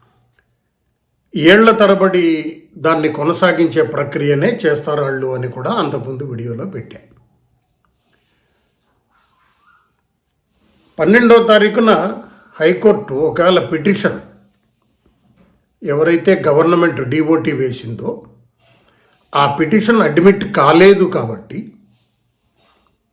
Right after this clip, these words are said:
పిటిషన్ ఎందుకు అడ్మిట్ చేయాలి అని వాదించాల్సిన అవసరం డీఓటీ లాయర్కు ఉంది కాబట్టి,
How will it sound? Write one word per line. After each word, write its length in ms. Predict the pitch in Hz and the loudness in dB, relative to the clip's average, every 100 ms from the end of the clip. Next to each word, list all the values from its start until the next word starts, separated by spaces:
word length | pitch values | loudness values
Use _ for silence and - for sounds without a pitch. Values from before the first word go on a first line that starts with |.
| _ _ _ _ _ _ _ _ _ _ 165 | _ _ _ _ _ _ _ _ _ _ -2
పిటిషన్ 400 | 156 226 247 202 | 0 2 4 4
ఎందుకు 320 | 175 220 233 | 4 4 4
అడ్మిట్ 440 | 226 202 202 208 | 4 2 0 4
చేయాలి 440 | 185 185 175 170 170 | 6 6 4 4 2
అని 140 | 170 | 2
వాదించాల్సిన 880 | 151 143 147 190 - 175 160 160 156 | 0 -2 0 -2 -2 -2 -4 -6 -6
అవసరం 560 | - 139 147 175 160 143 | -6 -8 -4 -2 -2 -4
డీఓటీ 420 | 143 151 - 143 | -4 -4 -2 -4
లాయర్కు 480 | 139 139 143 123 120 | -4 -4 -4 -6 -12
ఉంది 160 | 120 | -12
కాబట్టి, 560 | 127 113 110 - 220 | -12 -12 -12 -8 -10